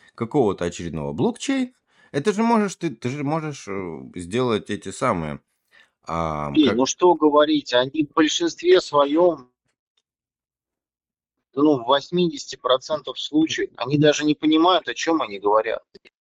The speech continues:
Speaker 2: Они просто, вот главное выучить набор, а, заумных тезисов из интернета, понимаешь? И потом просто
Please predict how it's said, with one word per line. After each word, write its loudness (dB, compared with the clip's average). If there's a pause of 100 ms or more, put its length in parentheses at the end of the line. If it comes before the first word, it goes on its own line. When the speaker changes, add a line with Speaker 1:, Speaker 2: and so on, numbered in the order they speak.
(100)
Speaker 2:
Они 4
просто, 4
вот 2
главное 4
выучить -4
набор, 2
а, 2
заумных -2
тезисов 0 (160)
из 2
интернета, 2
понимаешь? -2 (140)
И -4
потом 2
просто 4